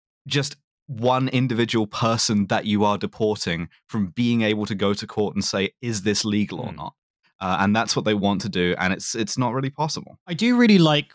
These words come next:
Speaker 3: the idea that even in, like, this, this attempt, the attempt to sort of push this through as, like, legislation, which isn't really quite
Speaker 1: Hmm.
Speaker 3: legislation, it's more of a sort of, like, "This is,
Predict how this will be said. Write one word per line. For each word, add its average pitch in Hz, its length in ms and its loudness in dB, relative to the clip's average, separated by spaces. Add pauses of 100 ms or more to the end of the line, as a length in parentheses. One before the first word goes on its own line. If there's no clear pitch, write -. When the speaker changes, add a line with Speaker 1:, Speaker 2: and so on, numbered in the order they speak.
Speaker 3:
the 143 200 2
idea 131 500 4
that 120 400 0 (360)
even 160 440 4
in, 135 320 0
like, 135 240 0
this, 165 220 4
this 160 300 4
attempt, 156 600 -2 (200)
the 147 120 2
attempt 175 360 0
to 165 80 6
sort 147 180 6
of 131 160 2 (360)
push 170 200 2
this 175 180 4
through 156 220 4
as, 135 120 2
like, 131 280 0 (100)
legislation, 135 1000 2 (260)
which 143 100 -2
isn't 190 300 6
really 175 240 6
quite 165 340 2
Speaker 1:
Hmm. 156 60 -2
Speaker 3:
legislation, 135 580 2
it's 127 140 -2
more 156 200 6
of 151 100 2
a 156 40 4
sort 143 320 4
of, 127 100 2
like, 131 360 2 (280)
"This 135 260 2
is, 151 300 6